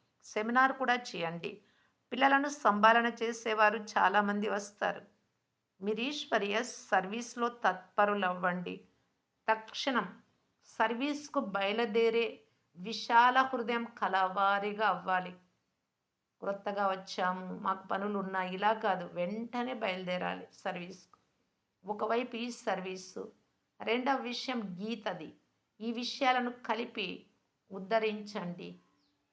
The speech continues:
గీత చాలా తప్పుగా అర్థం చేసుకుంటూ ఉన్నారు, శ్రీకృష్ణుడు చెప్పారు అని కదా. ఇలాంటి లక్ష్మీనారాయణులుగా కావటానికి మీరు చదువుతున్నారు.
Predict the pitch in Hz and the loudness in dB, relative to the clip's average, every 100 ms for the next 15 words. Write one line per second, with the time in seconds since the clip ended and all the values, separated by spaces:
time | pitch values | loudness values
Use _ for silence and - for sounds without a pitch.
0 | _ 175 190 220 214 185 180 196 185 190 | _ -10 -10 -6 -4 -4 -4 -4 -4 -2
1 | 202 196 208 214 196 - 208 208 208 - | -4 -4 -4 -4 -4 -6 -6 -6 -8 -8
2 | 196 196 185 185 185 185 185 202 190 190 | -8 -6 -8 -6 -4 -4 -6 -10 -10 -10
3 | 196 - 190 185 185 180 190 185 190 180 | -14 -10 -10 -8 -10 -6 -2 0 0 -4
4 | 185 170 - 196 - _ _ _ _ _ | -6 -6 -6 -8 -14 _ _ _ _ _
5 | _ _ - 214 226 262 269 247 262 - | _ _ -8 0 2 2 0 0 0 -2
6 | - 240 269 247 202 196 202 220 226 233 | -6 -2 0 2 2 2 2 0 0 -2
7 | 247 233 - 196 185 190 202 202 196 202 | -2 -2 -4 2 2 2 0 -2 -2 -4
8 | 226 240 269 254 208 185 185 180 170 170 | -6 -2 -2 -4 -6 -6 -8 -10 -8 -8
9 | 180 | -10